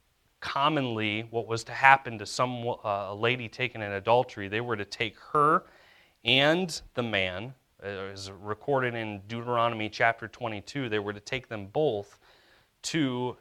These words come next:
to the, the judge, and they were to execute them both. Here they just have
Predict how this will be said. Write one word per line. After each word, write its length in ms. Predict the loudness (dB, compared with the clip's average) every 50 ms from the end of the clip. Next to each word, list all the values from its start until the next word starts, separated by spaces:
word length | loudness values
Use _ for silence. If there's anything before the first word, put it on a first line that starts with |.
| _ -14
to 360 | -10 -8 -8 -6 -8 -6 -4
the, 220 | 0 0 0 0 -2 -4
the 80 | -6
judge, 720 | -6 -4 -2 2 4 4 4 4 2 0 -4 -10 -14 -16 _ _ _ _ _ _ _ _ _ _
and 120 | -4 0 2
they 100 | 2 2
were 180 | 2 0 -2
to 180 | -2 -4 -8 -10
execute 520 | -10 -10 -10 -12 -14 -12 -10 -12 -12 -10
them 160 | -10 -10 -6 0
both. 320 | 0 0 0 0 -4 -12 -6
Here 160 | -4 -2 0
they 140 | 0 0 -2
just 280 | -2 -4 -6 -6 -6
have 540 | -2 2 4 6 6 6 6 2 -2 -8 -16